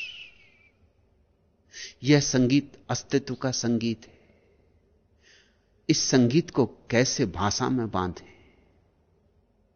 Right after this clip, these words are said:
इसको कैसे गीतों में ढालें, कैसे पद्य बनाएं, कैसे गद्य बनाएं, यह कैसे मात्राओं और छंदों में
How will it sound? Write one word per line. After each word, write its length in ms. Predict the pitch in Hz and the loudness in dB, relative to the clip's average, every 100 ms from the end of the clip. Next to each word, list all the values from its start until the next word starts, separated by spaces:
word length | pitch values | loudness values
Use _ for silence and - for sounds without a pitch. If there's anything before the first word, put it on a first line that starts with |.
| _ _ _ _ _ _ _ - - | _ _ _ _ _ _ _ -14 2
इसको 340 | 196 - 269 | 2 4 0
कैसे 560 | 240 - 170 214 269 233 | 0 6 6 8 6 4
गीतों 420 | 143 170 - 254 | 4 0 4 6
में 220 | 220 160 | 8 6
ढालें, 480 | 104 95 107 92 92 - _ _ _ _ _ _ _ _ _ _ _ _ _ _ _ _ _ _ _ _ _ _ - - - _ _ _ _ _ _ _ _ _ | 4 0 0 -2 -6 -14 _ _ _ _ _ _ _ _ _ _ _ _ _ _ _ _ _ _ _ _ _ _ -16 -14 -16 _ _ _ _ _ _ _ _ _
कैसे 380 | 220 269 269 269 | 10 10 10 8
पद्य 520 | 185 - - 240 233 | 6 4 6 6 8
बनाएं, 640 | 156 131 117 107 92 92 - - - - - - | 8 8 6 4 2 -2 -10 -20 -20 -20 -20 4
कैसे 340 | 226 254 - 175 | 8 8 8 6
गद्य 340 | 131 196 160 | 8 6 6
बनाएं, 540 | 104 110 113 - - - _ _ _ _ _ _ _ _ _ _ _ _ _ _ _ _ _ _ _ _ _ - - - | 2 2 0 -4 -8 -14 _ _ _ _ _ _ _ _ _ _ _ _ _ _ _ _ _ _ _ _ _ -16 -8 6
यह 260 | 262 285 - | 8 8 10
कैसे 360 | 220 233 277 | 10 10 10
मात्राओं 840 | 247 185 180 185 190 190 240 226 185 | 10 10 10 10 10 10 10 10 8
और 180 | 135 - | 6 0
छंदों 420 | - 170 165 180 | 0 2 6 6
में 160 | 180 | 4